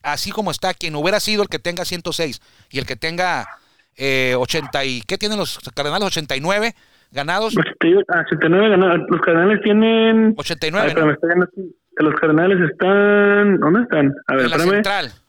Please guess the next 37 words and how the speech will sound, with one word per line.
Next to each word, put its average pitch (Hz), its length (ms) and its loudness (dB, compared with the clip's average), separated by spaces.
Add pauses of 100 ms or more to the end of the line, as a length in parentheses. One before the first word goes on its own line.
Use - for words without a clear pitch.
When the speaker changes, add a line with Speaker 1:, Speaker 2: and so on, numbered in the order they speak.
Speaker 2:
San 165 120 0
Luis. 185 180 4 (300)
Sí, 190 60 4
así 175 160 4
es, 151 140 4
aquí 165 140 0
lo 170 140 0
estoy 185 140 2
buscando. 165 420 2 (280)
Con 170 140 2
noventa 208 340 4
setenta 190 300 2
y 147 60 4
dos. 151 180 4 (160)
Speaker 1:
Noventa, 170 340 -2
y 156 40 -2
los 151 80 -2
Dodgers 180 200 -2
ciento 196 360 -4
seis, 226 420 -2
dieciséis 175 480 -4
juegos 214 240 0
de 196 80 0
ventaja. 196 420 -4
Entonces, 196 520 -4
eh, 135 200 -6
quienes 165 280 -4
hayan 208 180 -2
sido, 202 240 0
Speaker 2:
Sí. 143 80 0
Speaker 1:
como 190 140 -2
haya, 226 160 -2
equipos 220 360 -6
que 226 80 -4
hayan 226 120 -2
sido 226 320 0 (200)
así, 220 380 -4